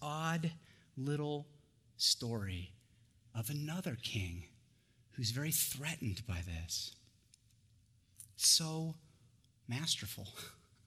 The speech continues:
What's Jesus doing? Jesus knows that his twelve apostles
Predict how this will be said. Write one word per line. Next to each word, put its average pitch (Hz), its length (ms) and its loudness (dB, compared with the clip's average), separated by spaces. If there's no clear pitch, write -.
What's - 540 6
Jesus 127 400 2
doing? 131 460 0
Jesus 170 440 10
knows 147 580 10
that 117 120 2
his 127 280 8
twelve 147 720 8
apostles 117 1040 6